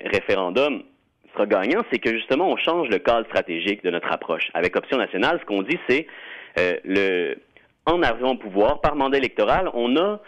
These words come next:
la légitimité d'accomplir notre programme qui est de rapatrier les pouvoirs au Québec. Alors, on fera pas comme la gouvernance souverainiste où on va essayer de chercher des pouvoirs comme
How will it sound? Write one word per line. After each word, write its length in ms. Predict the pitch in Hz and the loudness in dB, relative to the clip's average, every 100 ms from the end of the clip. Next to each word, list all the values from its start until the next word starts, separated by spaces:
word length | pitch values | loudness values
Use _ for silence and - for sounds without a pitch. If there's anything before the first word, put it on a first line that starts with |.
| - - | -10 0
la 120 | 110 | 2
légitimité 920 | 127 160 147 - 123 104 - 101 - - | 2 0 -4 -4 -2 0 0 -2 -2 -4
d'accomplir 360 | 104 123 104 151 | -2 0 0 0
notre 140 | 123 | -2
programme 440 | - 92 92 143 147 | -2 0 2 0 0
qui 120 | 151 | 0
est 40 | |
de 100 | 120 | 2
rapatrier 460 | 95 98 98 110 135 | 0 0 -4 -2 0
les 100 | 135 | 0
pouvoirs 320 | - 107 123 | 0 0 2
au 60 | 101 | -2
Québec. 320 | 82 76 - - - - - - | -4 -4 -8 -14 -18 -14 -6 0
Alors, 160 | 104 | 2
on 60 | 117 | 2
fera 140 | - 139 | 0 0
pas 80 | - | 2
comme 160 | 151 | 2
la 80 | 123 | 2
gouvernance 400 | 117 120 127 151 | 2 0 0 -2
souverainiste 520 | - 104 110 147 160 - | -2 0 2 0 -2 -2
où 120 | 131 | 0
on 280 | 110 95 92 | 2 0 2
va 140 | 110 - | 0 0
essayer 280 | 104 - | -2 -2
de 60 | 135 | -2
chercher 280 | 123 - 143 | -2 -2 -2
des 80 | 110 | -4
pouvoirs 480 | 98 92 107 131 | -4 2 2 2
comme 200 | - 95 | 0 -4